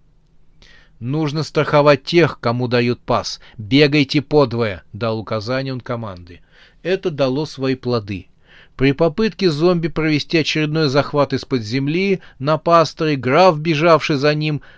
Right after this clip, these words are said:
пресек эту попытку. Судья назначил схватку. Со стороны красных вурдалаков выступали Г-, Ракета, Граф и Бизон. И три зомби-богатыря со стороны команды хозяев. Для начала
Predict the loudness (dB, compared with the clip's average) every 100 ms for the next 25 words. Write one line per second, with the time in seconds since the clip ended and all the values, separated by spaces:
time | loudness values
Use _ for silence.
0 | _ -2 -2 0 -2 -2 -2 -6 -4 -4
1 | -4 -10 -10 -16 -16 -18 _ -6 -4 0
2 | 2 2 2 0 0 -2 -2 -4 -4 -4
3 | -4 -4 -14 -14 _ _ _ _ _ -16
4 | -6 -6 -4 -2 0 0 0 2 2 0
5 | -4 -2 0 2 4 4 2 -2 -2 -4
6 | -4 -6 -6 -2 -2 -2 -8 -6 -4 -4
7 | -2 -2 0 -4 -4 -16 -6 2 2 2
8 | -4 -4 -2 -2 -4 -8 -8 -16 _ _
9 | -20 -18 -2 0 2 0 0 0 0 -2
10 | -6 -6 -6 -4 0 0 0 -4 0 0
11 | 0 0 0 0 -2 -2 -2 -4 -8 -12
12 | -14 -20 _ -20 -20 -20 -20 -20 -20 -20
13 | -14 -6 -2 -2 0 6 6 6 4